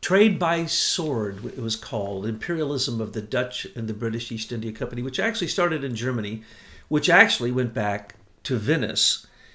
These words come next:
because Venice and the bankers of Venice provided for the Crusades, war.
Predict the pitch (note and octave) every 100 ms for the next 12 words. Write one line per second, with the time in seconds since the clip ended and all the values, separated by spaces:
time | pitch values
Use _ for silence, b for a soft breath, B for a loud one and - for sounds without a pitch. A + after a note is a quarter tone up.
0 | b - C3 C3+ A2 G#2+ G3+ D#3+ B2 -
1 | - - - A#2 A2 G#2+ G#2+ - - -
2 | - - C#3+ E3+ D#3 B2+ A#2 G#2 G2 D3
3 | C3+ G#2 - - - - _ b b b
4 | b b _ - B2 B2+ C3 C#3+ C#3 -
5 | C3 A#2+ A#2+ A#2 - - - - B2+ D#3
6 | D3+ F#3+ F#3+ A2+ - - - A2+ D#3+ F#3
7 | B2 -